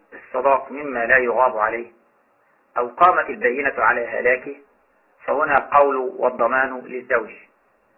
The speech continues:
وذلك لأن المعنى المقصود حينئذ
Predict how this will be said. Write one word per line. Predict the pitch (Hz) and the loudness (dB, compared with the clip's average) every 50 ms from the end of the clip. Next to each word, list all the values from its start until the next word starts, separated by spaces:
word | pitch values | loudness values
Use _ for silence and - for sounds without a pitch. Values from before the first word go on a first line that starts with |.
| _ _ _ _ _ _ _ _ _ _ _ _ _ _ _ _ - - | _ _ _ _ _ _ _ _ _ _ _ _ _ _ _ _ -4 0
وذلك | 165 165 180 175 160 151 - 143 | 2 4 4 4 4 2 0 -2
لأن | 135 135 143 147 143 135 | -2 0 -2 -2 -2 -2
المعنى | 120 117 123 135 127 123 123 117 | -6 -2 2 2 2 4 2 0
المقصود | 107 107 107 - - - - 131 123 - | -4 -4 -14 -16 -16 -12 -10 -8 -8 -8
حينئذ | - - 98 101 98 117 117 123 123 147 156 | -10 -14 -14 -12 -10 -8 -8 -8 -8 -8 -12